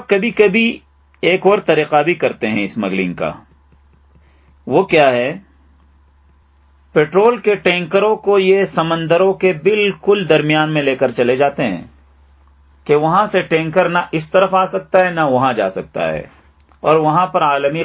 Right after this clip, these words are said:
قانون نہیں ہے، تو وہاں یہ پٹرول کی اسمگلنگ کرتے ہیں۔ کیسے؟ فی بیرل تین ڈالر میں فروخت کرتے ہیں۔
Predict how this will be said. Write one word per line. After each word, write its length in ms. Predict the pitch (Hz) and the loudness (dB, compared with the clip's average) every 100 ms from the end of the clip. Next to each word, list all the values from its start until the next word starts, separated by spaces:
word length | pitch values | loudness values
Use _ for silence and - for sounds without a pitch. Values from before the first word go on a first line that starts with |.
| - | -2
قانون 440 | 139 143 143 113 | -2 -2 -4 -4
نہیں 220 | 110 104 | -4 -4
ہے، 120 | 76 73 _ _ _ - _ _ _ - | -8 -14 _ _ _ -20 _ _ _ -6
تو 100 | 131 | -2
وہاں 300 | 147 196 208 | 2 2 2
یہ 120 | 196 165 | 0 0
پٹرول 360 | 160 160 180 | 0 0 -2
کی 120 | 170 | 0
اسمگلنگ 480 | 180 151 123 123 139 | -4 -2 -4 -4 -4
کرتے 280 | 120 - 76 | -6 -8 -12
ہیں۔ 180 | 73 76 - _ _ _ _ _ _ _ | -14 -16 -20 _ _ _ _ _ _ _
کیسے؟ 360 | 131 120 151 185 190 _ _ _ _ _ _ _ | -4 -2 -2 -4 -6 _ _ _ _ _ _ _
فی 140 | 180 170 | -4 -2
بیرل 400 | 160 139 139 269 277 - _ _ | 2 2 2 0 -4 -16 _ _
تین 220 | 190 190 | -4 -2
ڈالر 320 | 131 110 98 95 | 0 -2 -2 -6
میں 120 | 92 | -8
فروخت 280 | - 85 - | -10 -12 -12
کرتے 280 | 101 95 - | -16 -16 -18
ہیں۔ 140 | 98 | -20